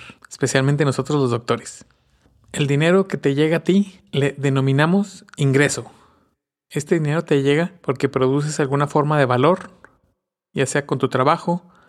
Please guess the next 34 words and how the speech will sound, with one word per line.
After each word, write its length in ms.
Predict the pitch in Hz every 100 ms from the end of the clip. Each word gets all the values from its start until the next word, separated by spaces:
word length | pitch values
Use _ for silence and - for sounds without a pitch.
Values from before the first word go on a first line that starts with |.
| _ _
algún 320 | - 131 143
producto 600 | 156 151 156 - 185 185 -
o 100 | 120
algún 220 | 120 127
servicio. 540 | 147 127 120 - - _ -
Dar 260 | 135 135
consulta, 720 | 131 135 - 156 156 175 175 - _
trabajar 340 | - 123 -
en 100 | 147
el 80 | 139
hospital. 720 | 123 - 127 147 165 - - _ _
El 140 | 139
dinero 360 | 123 143 165 170
que 100 | -
sale 260 | - 151
de 100 | 147
ti 420 | 120 156 202 - _ _ _ _ _ _ _ _
le 100 | -
denominamos 800 | 135 127 127 127 135 165 196 - -
egresos 760 | 131 131 131 185 175 - - _ _ _
o 140 | -
gastos. 600 | 127 123 - - - - _
Cuando 280 | - 135 127
consumes 440 | 131 127 147 156 151
algo, 340 | 143 147 170 - _ _
ya 140 | 143
sea 240 | 131 143 143
la 140 | 139
suscripción 600 | 135 131 135 123 - 143
de 400 | 143 139 - _ _ _
Netflix, 680 | 143 151 151 160 156 - -
de 140 | 139
Amazon 340 | 131 147 143 127
Prime, 320 | 151 156 170